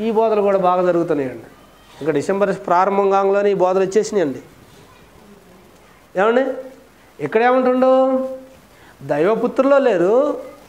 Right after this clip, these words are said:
భూమి మీద లేరు, మింట లేరు, ఆకాశంలో లేరు. ఆకాశంలో అంటే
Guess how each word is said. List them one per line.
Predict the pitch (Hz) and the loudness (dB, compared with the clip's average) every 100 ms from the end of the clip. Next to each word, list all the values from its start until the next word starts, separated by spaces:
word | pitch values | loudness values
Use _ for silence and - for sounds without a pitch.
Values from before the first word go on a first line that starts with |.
| - 143 | -18 -8
భూమి | 143 220 247 | -2 0 2
మీద | 269 269 | 2 2
లేరు, | 254 208 180 220 262 262 170 | 2 2 2 0 0 -4 -6
మింట | 160 190 240 277 | -2 0 0 2
లేరు, | 285 247 214 | 4 4 4
ఆకాశంలో | 233 208 240 262 262 247 | 4 2 2 0 2 2
లేరు. | 214 202 240 | 2 2 2
ఆకాశంలో | 220 185 247 254 262 262 | 2 2 2 2 2 2
అంటే | 254 285 311 311 | 4 4 2 -2